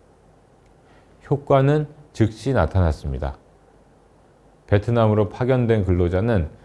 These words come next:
천구백육십오 년 말에는 백 명 정도에 불과했는데 천-, 천구백육십육 년 말에는 만 명을 넘어섰습니다. 또 베트남에서의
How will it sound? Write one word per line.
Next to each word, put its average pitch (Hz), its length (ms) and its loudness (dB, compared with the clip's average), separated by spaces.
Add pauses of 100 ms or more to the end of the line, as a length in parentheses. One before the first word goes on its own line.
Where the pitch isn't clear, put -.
(320)
천구백육십오 123 760 0
년 113 220 2
말에는 92 560 2 (300)
백 92 180 4
명 120 260 4
정도에 92 400 2
불과했는데 80 800 0 (640)
천-, - 180 -6 (220)
천구백육십육 127 800 2
년 113 180 2
말에는 85 540 2 (260)
만 82 320 4
명을 101 240 6
넘어섰습니다. 92 800 0 (1600)
또 120 300 2 (180)
베트남에서의 117 1000 4